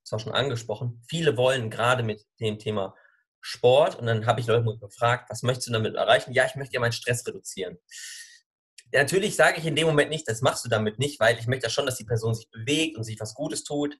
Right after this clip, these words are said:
Hey, der Rücken, der, der profitiert vom Training, ganz einfach. Der hat weniger Schmerzen, zwar vielleicht ein bisschen mehr Stress gefühlt, nur eventuell weniger Rückenschmerzen hat diese Person.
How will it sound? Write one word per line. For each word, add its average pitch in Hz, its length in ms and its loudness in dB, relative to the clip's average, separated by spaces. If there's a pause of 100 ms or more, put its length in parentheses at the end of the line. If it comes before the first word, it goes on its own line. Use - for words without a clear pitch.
Hey, 117 320 2 (180)
der 113 160 6
Rücken, 160 440 2 (260)
der, 117 420 4 (200)
der 120 120 2
profitiert 135 540 -2
vom 120 140 2
Training, 113 380 0
ganz 120 200 4
einfach. - 380 -2
Der 107 120 2
hat 110 60 -6
weniger 131 260 2
Schmerzen, 139 560 0 (440)
zwar 127 200 6
vielleicht 127 180 2
ein 135 60 -2
bisschen 123 200 -2
mehr 113 120 4
Stress 143 340 0
gefühlt, 170 420 -6 (160)
nur 143 460 4
eventuell 123 400 2
weniger 117 300 4
Rückenschmerzen 107 480 0
hat 98 100 -4
diese 104 200 -12
Person. 104 440 2